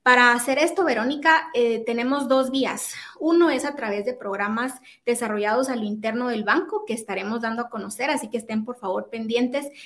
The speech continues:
de esas oportunidades como programas integrales que incluyen acompañamiento, acceso a crédito, productos, em, innovadores para emprendedores y también a través de colaboraciones con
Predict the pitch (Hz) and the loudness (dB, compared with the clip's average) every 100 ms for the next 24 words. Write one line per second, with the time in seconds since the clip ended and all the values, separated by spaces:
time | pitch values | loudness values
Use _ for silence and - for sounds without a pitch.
0 | - 214 208 220 262 262 254 - 208 202 | -8 -2 0 0 -2 -2 -4 -6 -8 -2
1 | 190 226 262 - 214 202 190 190 202 233 | 0 0 -2 -4 -6 -6 -6 -4 -2 -4
2 | 240 240 208 190 196 233 262 262 202 214 | -4 -4 -4 -2 0 2 0 -2 -10 -4
3 | 220 226 220 214 214 - 214 247 277 269 | -4 -2 -4 -8 -14 -10 -6 0 2 2
4 | 262 214 208 - 190 190 - 254 247 240 | 0 -6 -6 -10 -10 -10 -4 0 0 0
5 | 226 220 - - - 226 220 220 220 226 | -6 -8 -10 -18 -4 2 2 0 -2 -4
6 | 226 _ _ - 202 208 208 202 202 202 | -6 _ _ -2 2 2 0 -2 -4 -4
7 | 226 214 214 214 262 277 247 - 208 202 | 0 2 4 4 4 2 0 -4 -8 -6
8 | 208 208 226 269 370 - - - _ _ | -4 -2 2 2 2 -2 -12 -20 _ _
9 | 302 311 359 339 302 294 339 - 247 247 | 4 6 8 8 6 4 2 2 0 0
10 | 214 214 220 240 214 240 254 - 247 233 | -2 0 0 -2 0 0 0 0 0 2
11 | 214 214 208 - 277 294 233 233 - - | 2 0 0 -2 0 2 2 -2 -4 -10
12 | _ _ _ 247 233 247 277 277 | _ _ _ 2 2 2 0 -2